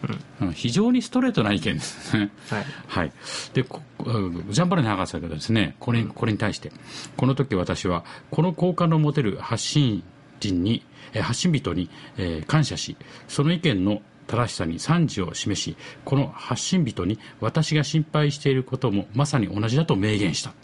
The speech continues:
Speaker 1: うん。
Speaker 2: このために、千九百七十一年に私が創設した研究協会の目標の中に」、研究協会とか作ってたんだ。
Speaker 1: うん。
Speaker 2: えー、「薬局で販売しているエッセンスの質についての研究に大きな部分を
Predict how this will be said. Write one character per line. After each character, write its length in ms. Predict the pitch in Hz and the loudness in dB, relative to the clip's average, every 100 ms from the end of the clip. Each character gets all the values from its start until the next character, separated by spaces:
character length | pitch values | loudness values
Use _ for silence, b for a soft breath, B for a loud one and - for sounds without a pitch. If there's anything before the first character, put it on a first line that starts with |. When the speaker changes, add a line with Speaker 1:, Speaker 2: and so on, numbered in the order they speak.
| - - | -20 -10
Speaker 1:
う 40 | - | -8
ん。 40 | B B - - | B B -16 -8
Speaker 2:
こ 120 | - | -2
の 80 | 113 | 0
た 120 | 120 | 2
め 80 | 104 | 2
に、 160 | 98 - | 0 -2
千 260 | - 151 | 2 2
九 120 | - 110 | 2 -2
百 140 | 107 | 0
七 220 | 104 127 | 2 4
十 160 | 110 104 | 4 2
一 180 | 95 165 | 2 2
年 80 | |
に 80 | 117 | 2
私 360 | 87 107 139 143 | 2 0 0 0
が 80 | 123 | 0
創 200 | 131 120 | 0 0
設 240 | 120 110 | -2 -2
し 80 | - | -4
た 120 | 104 B B B B - - - - - - - | -6 B B B B -20 -20 -20 -20 -20 -14 -2
研 240 | 226 294 330 | 0 2 0
究 280 | - 262 240 | 0 2 2
協 220 | - 233 | 2 0
会 200 | 202 110 | 2 0
の 80 | 95 | 2
目 180 | 90 95 | 2 0
標 200 | - 127 | 2 2
の 60 | 120 | 2
中 220 | 117 78 | 0 0
に」、 140 | 92 - - - | -4 -6 -20 0
研 140 | 196 | 0
究 140 | 208 208 | 2 0
協 120 | 214 | 0
会 120 | 135 | 0
と 100 | 101 | -4
か 60 | 73 | -6
作 160 | - | -8
っ 40 | - | -8
て 100 | - | -4
た 80 | 67 | -4
ん 120 | 67 | -4
だ。 100 | - | -4
Speaker 1:
う 40 | |
ん。 160 | 104 101 B B B - | -4 -4 B B B 0
Speaker 2:
え 60 | |
ー、 380 | 113 117 110 104 | 2 4 4 4
「薬 180 | 110 117 | 2 2
局 160 | 160 156 | 2 4
で 100 | 147 | 2
販 400 | 131 135 135 127 | 0 2 2 4
売 200 | 127 117 | 2 0
し 60 | |
て 100 | - | 0
い 40 | 107 | 0
る 100 | 107 | 0
エ 40 | |
ッ 20 | |
セ 160 | 107 98 | 0 -2
ン 60 | |
ス 100 | 82 | 0
の 80 | 87 | -4
質 200 | - - | -4 -2
に 120 | 90 | -2
つ 140 | 85 82 | -2 -6
い 40 | |
て 100 | 98 | -4
の 100 | 104 | -4
研 200 | - 92 | 0 -2
究 160 | - 90 | 0 -2
に 140 | 101 110 | -2 0
大 180 | 127 | 0
き 100 | - | 0
な 120 | 107 95 | -2 0
部 140 | 104 | -2
分 240 | 101 113 | 0 2
を 100 | 151 | 2